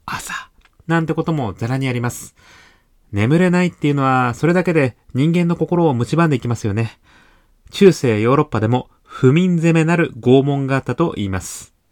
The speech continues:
我が家の上の子の時は完全母乳だったこともあり、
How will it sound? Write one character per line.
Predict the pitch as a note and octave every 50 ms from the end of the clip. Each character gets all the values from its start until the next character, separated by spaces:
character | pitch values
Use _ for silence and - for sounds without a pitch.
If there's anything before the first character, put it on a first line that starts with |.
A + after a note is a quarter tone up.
| _ _ _ _ - - - - - - - - - - - _ _ _ _ _ _ -
我 | - A#3
が | A#3+ A#3+
家 | A3 E3+
の | C#3+ C3 A#2+ -
上 | A2+ B2 D#3 F3
の | F#3+ F3
子 | F3+
の | E3+ E3
時 | - E3 - C3+
は | A#2 G#2 G2 F#2 - - - -
完 | - - F3+ F#3 F3+
全 | F#3 F#3 F3 D#3+
母 | D#3+ F3 E3+
乳 | D#3+ C3+ A2+
だ | A2
っ | A2 -
た | - -
こ | A#2 G#2+
と | A2+
も | G#2 A2
あ | G#2+
り、 | G#2 G2 F2+ -